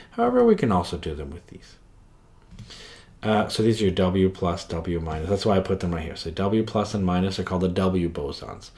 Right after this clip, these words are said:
Then you got your Z zero, that's the Z boson. You've got your photon, right? That's another kind of, kind of boson. Now we've got something that's really fun.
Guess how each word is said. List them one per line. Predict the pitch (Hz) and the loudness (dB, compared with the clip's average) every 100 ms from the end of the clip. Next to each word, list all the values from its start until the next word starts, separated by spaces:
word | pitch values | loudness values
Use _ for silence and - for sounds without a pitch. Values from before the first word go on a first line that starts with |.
| - - | -20 -12
Then | 107 | -4
you | 107 | 2
got | 120 | 4
your | 110 | 2
Z | 90 95 98 92 | 0 2 2 0
zero, | 85 95 107 | 2 4 4
that's | 98 92 | 2 0
the | 92 | -2
Z | 85 92 87 85 | -2 -2 -2 -2
boson. | 85 80 76 69 65 - - - - - | -2 -4 -8 -10 -12 -18 -20 -18 -18 -2
You've | 127 131 | 4 4
got | 139 139 110 | 6 4 6
your | 123 120 | 4 4
photon, | - 131 131 - 95 73 76 - - - - | 4 4 4 2 -4 -4 -8 -14 -20 -20 -14
right? | 95 - | -12 -8
That's | - 90 | -6 -6
another | 92 82 80 | -4 -4 -4
kind | 80 78 76 | -8 -10 -10
of, | 76 - - | -12 -16 -10
kind | 92 80 | -8 -8
of | 71 | -8
boson. | 71 69 - - - - _ - - - - - 113 | -8 -8 -12 -16 -20 -20 _ -20 -18 -18 -18 -12 2
Now | 160 214 | 8 8
we've | 180 | 8
got | 151 - | 6 4
something | - 143 139 | 2 4 4
that's | 127 | 6
really | 147 147 | 4 6
fun. | 147 | 4